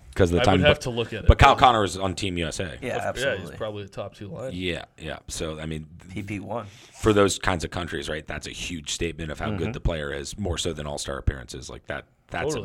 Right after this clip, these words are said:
Speaker 1: a big deal.
Speaker 2: No,
Speaker 3: But
Speaker 2: they're just
Speaker 3: it's
Speaker 2: good, and when they're, when they're rolling, they can carry teams to wins. Like,
Speaker 1: Side note, I'm
Speaker 2: them
Speaker 1: just,
Speaker 2: too.
Speaker 1: I'm, I'm so frustrated
Speaker 3: Dylan
Speaker 1: that we have
Speaker 3: DeMello
Speaker 1: the
Speaker 3: on this team, uh, he's stepped into a decent role for this team. Uh,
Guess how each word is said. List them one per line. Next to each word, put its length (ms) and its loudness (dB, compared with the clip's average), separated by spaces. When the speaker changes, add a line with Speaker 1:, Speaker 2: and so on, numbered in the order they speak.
Speaker 1:
a 40 -8
big 80 -20
deal. 200 -10
Speaker 2:
No, 80 0
Speaker 3:
But 120 6
Speaker 2:
they're 80 2
just 100 -4
Speaker 3:
it's 160 -2
Speaker 2:
good, 180 0
and 100 -6
when 140 -2
they're, 140 0
when 240 -2
they're 100 4
rolling, 440 -2
they 80 -10
can 160 -10
carry 280 -6
teams 260 -12
to 80 -14
wins. 300 -14
Like, 100 -14
Speaker 1:
Side 200 -2
note, 180 -4
I'm 60 -4
Speaker 2:
them 80 -4
Speaker 1:
just, 140 -6
Speaker 2:
too. 60 -8
Speaker 1:
I'm, 100 -4
I'm 80 -6
so 280 -4
frustrated 480 -2
Speaker 3:
Dylan 220 2
Speaker 1:
that 60 -2
we 80 4
have 160 8
Speaker 3:
DeMello 0 -
Speaker 1:
the 60 8
Speaker 3:
on 60 4
this 140 -2
team, 220 -6
uh, 200 -2
he's 260 -6
stepped 320 -4
into 160 -2
a 80 -2
decent 340 -10
role 240 -2
for 140 -14
this 120 -10
team. 440 -8
Uh, 220 -6